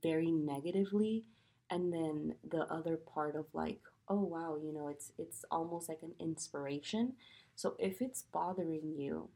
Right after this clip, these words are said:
you take some time to break it down using these journal prompts I'm gonna share with you. If this podcast episode resonated with you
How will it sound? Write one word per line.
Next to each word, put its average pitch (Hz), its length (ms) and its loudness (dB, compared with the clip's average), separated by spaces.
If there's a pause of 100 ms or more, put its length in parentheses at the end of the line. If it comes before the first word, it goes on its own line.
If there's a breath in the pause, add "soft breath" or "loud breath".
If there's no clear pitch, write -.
(240)
you 175 100 -2
take 190 340 0
some 247 220 0
time 180 360 -2
to 170 120 -6
break 151 320 -2
it 196 140 0
down 147 400 -2 (180)
using 160 480 2 (160)
these 160 300 -6 (120)
journal 147 340 0
prompts 147 380 -4
I'm 160 140 0
gonna 143 160 -2
share 139 260 -6
with 147 140 -10 (140)
you. - 140 -10 (1800)
If 233 200 8
this 330 200 4
podcast 180 480 12
episode 170 460 12
resonated 165 760 12
with 160 300 12
you 160 340 12